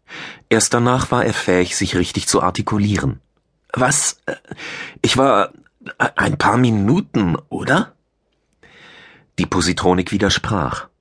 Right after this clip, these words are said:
Sie erhöhten das Zeitlimit um fünfzehn Minuten.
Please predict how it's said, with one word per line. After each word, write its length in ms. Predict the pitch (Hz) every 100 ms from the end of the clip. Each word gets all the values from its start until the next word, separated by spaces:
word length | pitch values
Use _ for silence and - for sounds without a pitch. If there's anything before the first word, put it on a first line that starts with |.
| _ _ _ _ - - - - -
Sie 300 | 104 117 -
erhöhten 480 | 117 120 170 170 147
das 240 | 127 -
Zeitlimit 640 | - 120 113 110 101 123 -
um 120 | 107
fünfzehn 480 | - 104 - 117 110
Minuten. 520 | 113 113 - 78